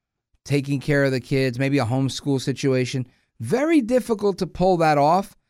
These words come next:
in a lot of places in America. Now, there's still some places where you can do it,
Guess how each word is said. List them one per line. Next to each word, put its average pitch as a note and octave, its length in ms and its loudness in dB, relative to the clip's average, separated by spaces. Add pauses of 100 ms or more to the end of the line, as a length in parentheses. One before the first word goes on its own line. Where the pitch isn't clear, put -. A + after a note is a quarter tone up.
(300)
in D3+ 140 0
a C#3+ 100 0
lot C#3+ 380 2
of D3 160 -4
places C#3 480 0
in A#2+ 100 0
America. B2+ 520 0
Now, B3+ 160 -4
there's D4 140 0
still D#4 200 -2
some - 160 -2
places D3 380 0
where C3 80 2
you A#2 140 2
can C3 160 0
do C#4 180 2
it, E3 140 -2